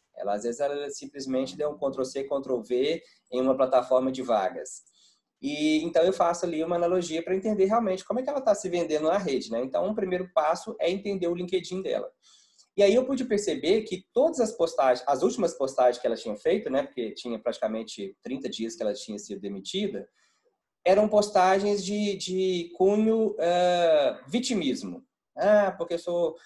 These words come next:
uma pessoa, mãe de família, muro de arrimo, preciso cuidar dos filhos, tô sem marido." E aí, isso não,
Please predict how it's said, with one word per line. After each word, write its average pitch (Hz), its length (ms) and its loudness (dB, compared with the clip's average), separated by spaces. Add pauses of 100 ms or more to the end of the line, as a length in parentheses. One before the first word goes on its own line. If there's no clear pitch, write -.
(220)
uma 151 240 -6
pessoa, 180 600 0
mãe 156 160 0
de 156 120 -10
família, 165 840 0 (220)
muro 165 240 -2
de 131 100 -2
arrimo, 175 600 0
preciso - 280 -14
cuidar 151 200 0
dos 127 220 -10
filhos, 185 520 -8
tô 151 120 -8
sem 151 140 -8
marido." 190 640 -2 (320)
E 190 120 2
aí, 202 480 2 (460)
isso 214 180 -2
não, 294 120 2